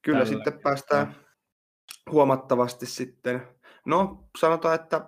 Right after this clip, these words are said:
Speaker 1: vähän kauden aikana nyt tasottuneempaan Eastiin, mutta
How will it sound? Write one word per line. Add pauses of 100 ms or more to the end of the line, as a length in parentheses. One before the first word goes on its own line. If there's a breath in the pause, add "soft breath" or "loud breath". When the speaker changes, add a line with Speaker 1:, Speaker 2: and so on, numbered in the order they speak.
Speaker 1:
vähän (120)
kauden
aikana
nyt (580)
tasottuneempaan
Eastiin,
mutta